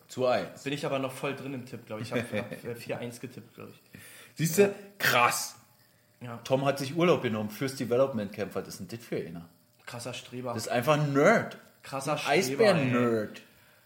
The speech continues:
Speaker 2: Am sechsten kannst du dann, dann treffen wir uns auf dem Eis am, an den Oranke-Terrassen. Ich hab Geburtstag am sechsten.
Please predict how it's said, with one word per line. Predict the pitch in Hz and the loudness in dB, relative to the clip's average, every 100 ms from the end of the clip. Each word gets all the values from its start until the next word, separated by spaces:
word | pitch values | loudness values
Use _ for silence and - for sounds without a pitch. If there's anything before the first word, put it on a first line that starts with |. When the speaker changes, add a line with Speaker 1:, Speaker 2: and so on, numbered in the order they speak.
| _ _ _ _ _ _ _ - - - _ _ _ | _ _ _ _ _ _ _ -20 -20 -20 _ _ _
Speaker 2:
Am | 143 139 | -4 4
sechsten | 254 - - 262 | 4 4 -4 -4
kannst | 254 247 247 | -4 -4 -4
du | |
dann, | 233 226 | -2 -2
dann | 226 | -2
treffen | 226 269 277 | -2 -4 0
wir | 254 | -2
uns | 247 | -2
auf | 226 | -6
dem | 247 | -6
Eis | 220 247 254 | -2 -2 -2
am, | - 214 | -4 -2
an | - | 0
den | 214 214 | 0 -2
Oranke-Terrassen. | 208 214 254 247 196 131 123 123 117 _ _ _ _ _ | -2 -4 -6 -6 -4 -4 -4 -8 -12 _ _ _ _ _
Ich | |
hab | 190 | -4
Geburtstag | 202 175 - - 135 | -4 -4 -6 -4 -6
am | - 120 | -6 -8
sechsten. | 117 - - 113 | -10 -12 -14 -16